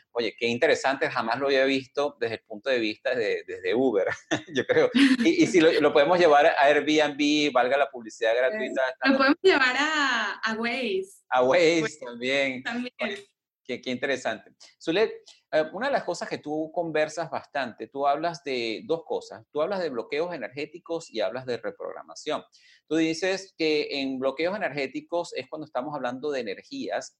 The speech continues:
Speaker 1: de baja vibración que puedan estar bloqueando el flujo energético de tu ser. Y la
Speaker 2: Sí.
Speaker 1: reprogramación, tú la describes como patrones mentales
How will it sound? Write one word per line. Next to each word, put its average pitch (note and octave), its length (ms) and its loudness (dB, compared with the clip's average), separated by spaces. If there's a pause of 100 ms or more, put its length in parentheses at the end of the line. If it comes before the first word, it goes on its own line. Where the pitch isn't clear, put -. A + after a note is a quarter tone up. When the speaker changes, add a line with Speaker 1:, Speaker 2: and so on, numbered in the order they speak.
(280)
Speaker 1:
de A#2+ 100 0
baja D3 240 0
vibración D#3 580 -2
que F#3 120 -8
puedan F3+ 340 0
estar C#3 240 -6
bloqueando D3 560 -4
el A2+ 140 -8
flujo A2+ 280 -10
energético A2+ 520 -10
de A2+ 80 -4
tu - 100 -20
ser. C4 220 -2 (580)
Y F#3 80 -6
la G#3+ 220 4
Speaker 2:
Sí. A#3 100 2
Speaker 1:
reprogramación, A#3 760 -2 (720)
tú D#3 100 -2
la D#3 80 2
describes D#3 460 -2
como C#3+ 220 -8
patrones F3 460 -2
mentales B2+ 720 -2